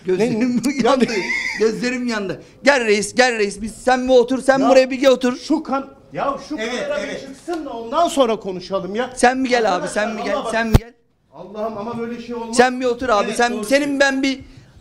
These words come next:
Speaker 1: boyunun ölçüsünü alayım, sen bir
Speaker 2: Tamam da boy ölçüsü almakla olmaz. Eğer konuşacaksak normal konuşalım.
Speaker 1: Adam gibi mi konuşalım?
Speaker 2: Ya direkt sen geliyorsun
Speaker 1: Reis,
Speaker 2: sanki suçlu
Speaker 1: tat-
Speaker 2: çeker gibi, böcek olan fabrika çeker gibi, e, kamerayla geliyorsun.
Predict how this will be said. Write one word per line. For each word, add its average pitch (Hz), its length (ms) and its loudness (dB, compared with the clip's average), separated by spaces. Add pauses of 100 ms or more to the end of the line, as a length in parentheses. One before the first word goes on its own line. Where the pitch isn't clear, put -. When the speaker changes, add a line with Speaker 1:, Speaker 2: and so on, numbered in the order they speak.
(400)
Speaker 1:
boyunun 262 320 4
ölçüsünü 240 400 2
alayım, 233 260 2
sen 247 260 4
bir 233 60 -4
Speaker 2:
Tamam 269 320 0
da 202 120 -2
boy 226 140 -2
ölçüsü 240 380 -4
almakla 233 400 0
olmaz. 226 280 0
Eğer 220 260 4
konuşacaksak 240 760 0
normal 220 300 0
konuşalım. 262 420 2
Speaker 1:
Adam 285 200 0
gibi 262 160 -6
mi 240 80 -4
konuşalım? 185 420 0
Speaker 2:
Ya 143 60 -10
direkt 220 420 -2
sen 247 320 0
geliyorsun 269 500 -4
Speaker 1:
Reis, 233 140 6
Speaker 2:
sanki 240 300 -4
suçlu 240 260 -8
Speaker 1:
tat- 208 140 4
Speaker 2:
çeker 247 220 2
gibi, 208 280 -4
böcek 226 340 -2
olan 233 360 0
fabrika 226 460 0
çeker 240 360 0
gibi, 214 320 -4 (380)
e, 214 260 -14
kamerayla 240 520 2
geliyorsun. 233 600 -2